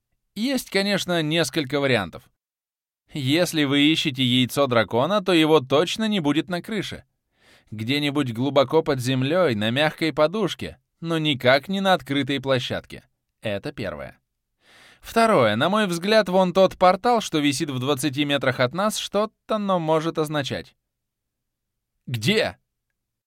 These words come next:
Игроки, словно по команде, синхронно подняли головы вверх. Прямо над нашими головами висела небольшая мерцающая точка портала, практически неразличимая на фоне мрачных туч.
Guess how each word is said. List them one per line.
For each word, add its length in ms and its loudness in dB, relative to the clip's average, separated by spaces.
Игроки, 520 -6
словно 340 -2
по 100 -4
команде, 460 -4
синхронно 580 -2
подняли 460 -4
головы 440 -2
вверх. 460 -12
Прямо 380 -2
над 180 0
нашими 400 -2
головами 540 2
висела 400 -2
небольшая 580 2
мерцающая 720 0
точка 420 -2
портала, 600 -2
практически 640 -6
неразличимая 920 -2
на 140 -4
фоне 320 -4
мрачных 500 -6
туч. 320 -18